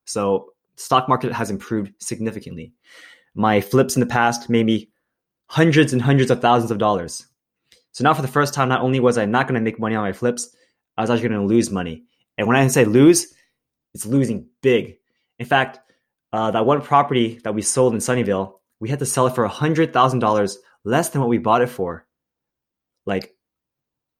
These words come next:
uh, nine months prior. So I hold, I he-, so I held it for nine whole months, and we rehabbed the project, and I had to sell for a hundred thousand dollars less. We basically all lost around four hundred thousand dollars total,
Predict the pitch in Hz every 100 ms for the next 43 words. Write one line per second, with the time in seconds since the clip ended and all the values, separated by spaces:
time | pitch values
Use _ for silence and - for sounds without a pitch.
0 | _ _ _ _ _ _ _ 87 90 85
1 | 92 120 139 127 123 - - _ - 123
2 | 123 85 76 _ _ _ _ _ _ _
3 | - - 117 147 180 - 123 120 - -
4 | - 143 185 190 - 120 131 147 147 131
5 | 139 127 131 104 - _ _ _ _ 113
6 | 113 110 117 151 165 147 120 131 123 123
7 | 120 - _ _ _ _ 143 160 151 139
8 | 127 127 123 110 120 113 107 98 98 90
9 | 92 87 - _ _ _ - 139 156 170
10 | 165 143 120 127 123 117 117 113 101 -
11 | - 120 131 113 104 98 98 95 90 -
12 | _ 117 98 82